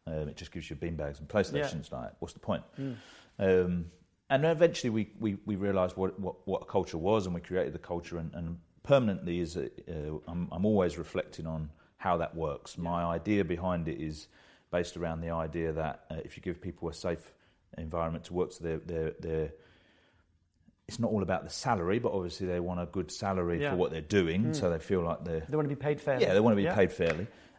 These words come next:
Speaker 1: Um, <clears throat> and, uh, you give people, uh, the ability to enjoy their work,
Speaker 2: Yeah.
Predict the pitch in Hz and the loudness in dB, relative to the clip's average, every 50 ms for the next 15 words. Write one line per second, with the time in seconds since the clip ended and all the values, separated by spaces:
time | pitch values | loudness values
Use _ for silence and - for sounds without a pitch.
0 | - - 98 101 98 98 95 92 92 90 92 - - - - 151 156 143 - - | -4 0 4 6 6 6 6 6 4 2 -4 -4 -4 -2 0 0 0 0 -4 -6
1 | - 101 107 104 101 98 95 92 - - - _ _ _ _ _ _ _ _ - | -2 0 2 2 2 2 0 -2 -4 -8 -18 _ _ _ _ _ _ _ _ -8
2 | 92 87 87 87 85 85 87 85 82 73 - - 90 87 - 101 92 - - - | -4 -2 -2 0 0 0 -2 -2 -2 -4 -6 -8 -12 -10 -6 -6 -8 -8 -6 -6
3 | 101 95 87 - - 90 87 87 85 85 - - - 85 82 82 82 80 82 87 | -6 -6 -6 -4 -4 -2 0 0 -2 -4 -8 -14 -12 -10 -8 -6 -6 -6 -4 -6
4 | 85 76 95 92 90 87 85 - - 92 87 82 78 - - 90 87 82 82 85 | -6 -4 -4 -4 -4 -4 -6 -8 -8 -6 -6 -6 -8 -10 -6 -4 -2 -2 0 -2
5 | - - 95 87 85 85 101 104 101 85 80 78 71 76 78 95 120 - - - | -4 -6 -8 -8 -4 2 4 4 4 4 2 0 0 2 4 4 4 2 0 -8
6 | 127 123 | -10 -10